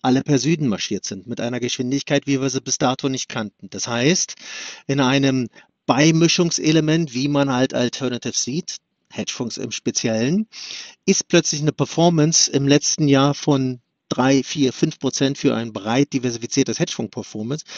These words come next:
Wenn links die Aktien fünfundzwanzig Prozent rechts wegrauschen und wenn rechts die Anleihen zwanzig Prozent wegrauschen,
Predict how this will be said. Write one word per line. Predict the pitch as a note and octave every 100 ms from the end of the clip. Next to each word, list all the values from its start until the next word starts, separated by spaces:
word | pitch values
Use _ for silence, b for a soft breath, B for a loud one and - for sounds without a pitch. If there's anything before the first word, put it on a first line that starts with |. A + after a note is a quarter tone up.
| B B
Wenn | C#3
links | B2+ C#3+ D3
die | - B2+
Aktien | B2+ - B2+
fünfundzwanzig | E3 F3 - A#2+ G#2+
Prozent | A#2 A2+ B2+ A2+ A2+
rechts | A#2+ - - -
wegrauschen | A#2+ B2 B2 B2+ C#3 E3
und | - C#3+ B2+
wenn | B2+
rechts | A#2 C#3 C#3+ -
die | C#3+ B2+
Anleihen | C#3 C3+ B2
zwanzig | - F#3 D3+
Prozent | - A2 G#2 G#2+
wegrauschen, | G2 G#2+ G#2+ D#3+ F3+